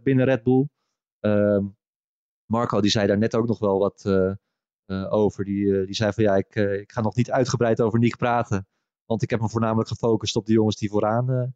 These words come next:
eh, reden." Hij zegt, eh, "Zijn resultaat is volgens mij wel een van de, eh, betere die hij tot nog toe heeft gehad. Dus dat is positief." Ehm, en wat het dan betekende voor zijn positie, dat durfde hij ook nog niet helemaal, eh,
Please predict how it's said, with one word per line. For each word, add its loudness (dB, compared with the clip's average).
eh, 0
reden." 2
Hij 0
zegt, -10
eh, -2
"Zijn 0
resultaat 0
is -4
volgens 0
mij 0
wel 2
een 2
van -4
de, 2
eh, 2
betere 2
die 6
hij 4
tot 0
nog 0
toe 0
heeft 2
gehad. -2
Dus -2
dat -2
is -8
positief." -4
Ehm, 2
en 0
wat 4
het 2
dan 2
betekende 2
voor 0
zijn -4
positie, 0
dat 0
durfde 2
hij 6
ook 4
nog 0
niet 2
helemaal, 2
eh, 4